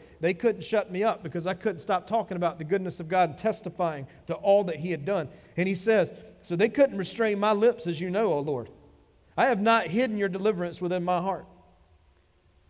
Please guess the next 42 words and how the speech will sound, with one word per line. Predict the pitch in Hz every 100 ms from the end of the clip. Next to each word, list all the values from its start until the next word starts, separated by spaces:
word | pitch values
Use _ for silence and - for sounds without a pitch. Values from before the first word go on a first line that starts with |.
| _ -
I | 185
have | 170
spoken | - - 233 240 240
of | 208
your | 196
faithfulness | - 220 220 214 214 -
and | 185
your | 185
salvation. | 185 190 180 202 214 214
I | 196
have | 170 170
not | 202 214 -
concealed | 175 - - 226 226
your | 185
steadfast | 170 202 190 - 180 175
love | 190 185 175
and |
your | 160
faithfulness | 139 185 180 180 160 147 - _ _
from | 196 170
this | 170 -
great | 180 170
con-, | 180 165 160 165 - -
uh, | 165
congregation." | 156 196 180 156 165 170 170 - - - 190 175
David | 190 226 220
says, | - 196 - - -
"I | - 117 208
give | 208 208 151 -
thanks | 254 214 -
for | 196
God | 175 165 170
for |
His | 165 175
deliverance. | 139 160 165 139 139 -
And, | 170
and, | 175 170 -
and | 180 175 - -
in | 196
the | 214
great | 175 170 226 226
congregation, | - 214 208 196 196 214 - 175